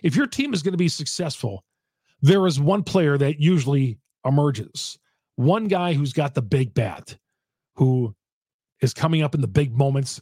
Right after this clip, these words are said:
and delivering for your team. Who's that going to be for the Milwaukee Brewers? Is it gonna be Christian Yelich?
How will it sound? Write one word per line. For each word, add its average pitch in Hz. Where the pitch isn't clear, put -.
and 127
delivering 123
for 120
your 110
team. 104
Who's 208
that 165
going 156
to 139
be 143
for 139
the 123
Milwaukee 127
Brewers? 135
Is 160
it 135
gonna 131
be 110
Christian 117
Yelich? 117